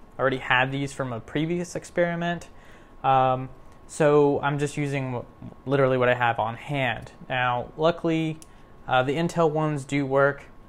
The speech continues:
Uh, now, there'll be links for all this stuff that is in this video, by the way. I know I didn't really say that. But, um, the Intel ones, one, blah, the Intel ones did work. I did test that off camera just in case.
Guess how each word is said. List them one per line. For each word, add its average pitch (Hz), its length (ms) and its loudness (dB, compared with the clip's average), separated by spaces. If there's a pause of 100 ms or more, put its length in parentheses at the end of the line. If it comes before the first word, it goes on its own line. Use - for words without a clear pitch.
(140)
Uh, 131 200 0
now, 139 180 0
there'll 160 140 0
be 175 140 0
links 151 260 -4
for 127 140 -2
all 123 180 2
this 123 140 -6
stuff - 320 -6
that 117 260 -4
is 120 120 -8
in 123 100 -6
this 113 140 -8
video, 117 280 -4
by 110 140 -4
the 113 80 -4
way. 113 120 -2
I 117 40 -2
know 120 100 -4
I 120 40 -6
didn't 113 160 -8
really 113 180 -8
say 113 180 -6
that. 110 300 -8
But, - 260 2 (540)
um, 143 320 0
the - 80 -2
Intel 180 260 2
ones, 160 240 -2
one, 147 460 -4
blah, 123 280 -2 (240)
the 165 60 0
Intel 170 380 2
ones 147 260 -2
did 147 260 -4
work. 131 260 2
I 127 80 -2
did 139 200 0
test - 220 -2
that 127 100 2
off 120 180 0
camera 120 320 -4
just 117 200 -14
in - 80 -14
case. 135 420 -2